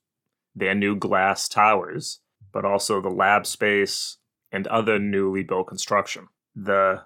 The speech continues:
B P D A believes that this project will cost up to a hundred and twenty-four million dollars. I can promise you it's gonna cost more than that, to have the protection for the one hundred and ninety-one acre area,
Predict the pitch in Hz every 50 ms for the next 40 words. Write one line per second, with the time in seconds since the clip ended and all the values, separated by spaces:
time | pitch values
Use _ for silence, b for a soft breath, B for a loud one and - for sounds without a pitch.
0 | _ _ - 104 98 - 113 117 113 - - 120 113 101 92 123 107 107 104 104
1 | 107 117 127 123 - 101 104 104 95 92 - 104 98 - _ _ - 101 98 -
2 | - - 107 104 101 98 107 104 - 104 98 - - 107 101 98 98 - - 104
3 | 95 - - - 101 98 95 95 95 95 - - 104 104 101 98 - 104 101 98
4 | - - 104 95 92 92 95 95 98 98 98 95 92 92 90 92 98 104 110 117
5 | 117 - - - _ _ _ _ _ _ - - - - - - 87 90 87 -
6 | - 92 87 - 92 90 87 - 95 90 85 - - 90 90 90 85 87 87 90
7 | 92 107 120 - _ _ _ _ _ _ - - 113 107 101 104 110 110 95 98
8 | 101 - 101 - 113 104 101 - - 113 104 101 - 101 98 98 95 95 98 101
9 | 101 98 98 104 101 98 101 104 95 101 95 95 98 98 98 98 101 98 95 98
10 | 98 95 95 95 98 95 98 101 - 101 95 95 95 92 95 92 90 87 90